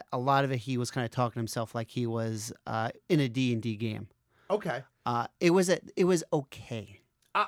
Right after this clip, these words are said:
Speaker 2: I'm interested. I didn't read it, but I'm interested in checking it out simply because I'm interested in knowing more about the Upside Down.
Speaker 1: It's, don't,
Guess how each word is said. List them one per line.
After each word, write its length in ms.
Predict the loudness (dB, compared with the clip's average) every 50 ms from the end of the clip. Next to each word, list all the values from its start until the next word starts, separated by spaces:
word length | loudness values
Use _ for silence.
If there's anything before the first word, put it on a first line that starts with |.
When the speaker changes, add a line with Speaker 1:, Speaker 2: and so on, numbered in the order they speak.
| 0 -2
Speaker 2:
I'm 180 | -2 -2 -2
interested. 580 | -6 -14 -12 -8 -8 -8 -8 -8 -8 -10 -10 -2 0
I 100 | 2 2 2
didn't 220 | 0 -4 -6 -10 -10
read 180 | -8 -8 -8
it, 120 | -8 -12 -4 _
but 120 | 0 0
I'm 120 | 0 0 -2
interested 380 | -6 -10 -12 -10 -10 -10 -8
in 60 | -8 -10
checking 360 | -10 -10 -12 -10 -10 -8 -4
it 80 | -2 0
out 260 | 0 0 -2 -4 -6
simply 420 | -8 -6 -6 -6 -6 -6 -8 -8
because 880 | -8 -8 -10 -8 -6 -4 -2 0 0 -2 -2 -4 -6 -6 -10 -12 -16 -20 _ _ _ _ _ _ _ _ _ _ _ _ 0
I'm 240 | 2 2 2 2 0
interested 440 | -4 -6 -8 -12 -8 -6 -4 -4 -4
in 160 | -4 -6 -6
knowing 340 | -4 -4 -4 -4 -6 -6 -8
more 220 | -6 -4 -4 -4
about 300 | -4 -4 -4 -6 -6 -6
the 100 | -6 -6
Upside 380 | -6 -6 -6 -8 -6 -6 -6 -8
Down. 340 | -10 -12 -12 -14 -16 -18 -20 _ _ _ _ _ _ _ _ _ _ _ _ _ _ _ _ -14
Speaker 1:
It's, 260 | -14 -12 -12 -14 -14
don't, 420 | -6 -4 -2 0 0 0 -2 -4